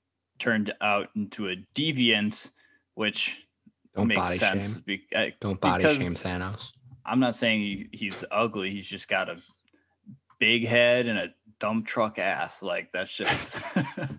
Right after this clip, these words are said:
Speaker 1: <laughs>
Speaker 2: Dump truck chin, too.
Speaker 1: Dump truck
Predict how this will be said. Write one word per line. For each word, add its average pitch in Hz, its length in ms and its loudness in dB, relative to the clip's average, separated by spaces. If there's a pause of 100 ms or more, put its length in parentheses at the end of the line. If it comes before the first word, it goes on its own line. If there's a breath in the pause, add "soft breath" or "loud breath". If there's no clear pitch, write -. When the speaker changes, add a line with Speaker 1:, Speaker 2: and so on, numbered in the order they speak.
Speaker 1:
<laughs> - 500 -20
Speaker 2:
Dump 110 160 2
truck - 260 2
chin, 104 400 4
too. 101 340 2 (440)
Speaker 1:
Dump 175 300 4
truck - 680 0